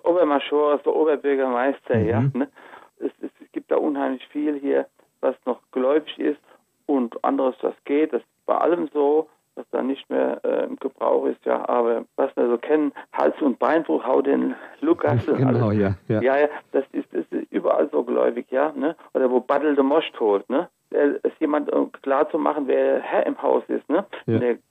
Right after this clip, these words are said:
Speaker 1: Gaunersprache bedeutet dies, wo man mit dem Brecheisen an Geld kommt. Jiddisch Basel, Eisen,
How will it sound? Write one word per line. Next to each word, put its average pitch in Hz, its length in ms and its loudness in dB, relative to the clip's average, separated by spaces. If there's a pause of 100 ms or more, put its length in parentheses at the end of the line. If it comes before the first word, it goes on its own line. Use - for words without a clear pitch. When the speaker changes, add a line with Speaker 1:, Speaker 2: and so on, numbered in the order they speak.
(220)
Speaker 1:
Gaunersprache 160 800 0 (200)
bedeutet 151 600 0
dies, 180 160 0 (320)
wo 143 160 2
man 160 240 2
mit 143 200 0
dem 139 180 2
Brecheisen - 880 -4 (220)
an 143 260 -2
Geld 160 300 0
kommt. 107 340 -2 (260)
Jiddisch 170 420 -4
Basel, 131 500 0 (200)
Eisen, 156 520 2